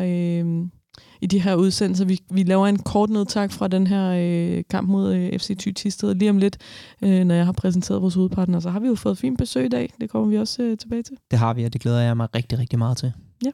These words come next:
Speaker 1: det gør jeg også, men, øh, noget, vi også glæder os rigtig meget over, det er vores, øh, hovedpartner på al, øh, indhold om, øh, Brøndbys kvindehold. Det er nemlig Glostrup Shopping Center, der er hovedsponsor på det.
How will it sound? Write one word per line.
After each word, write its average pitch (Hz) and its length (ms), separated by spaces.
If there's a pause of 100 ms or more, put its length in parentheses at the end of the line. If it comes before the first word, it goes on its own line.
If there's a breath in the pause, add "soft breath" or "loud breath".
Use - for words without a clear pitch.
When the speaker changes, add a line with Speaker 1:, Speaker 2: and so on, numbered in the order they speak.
(580 loud breath)
Speaker 1:
det 190 100
gør 190 140
jeg 214 160
også, 208 460
men, 208 260
øh, 175 160
noget, 208 180
vi 233 60
også 220 180
glæder 220 240
os 220 100
rigtig 196 220
meget 196 160
over, 202 260
det 202 300
er 185 140
vores, 175 380
øh, 165 120
hovedpartner 208 500
på - 200
al, - 360
øh, 185 320
indhold 208 380
om, 175 280
øh, 165 160
Brøndbys 190 420
kvindehold. 202 580
Det 196 120
er 196 40
nemlig 196 300
Glostrup 208 360
Shopping 196 300
Center, 185 320
der 175 180
er 165 360
hovedsponsor 190 600
på 180 140
det. 196 260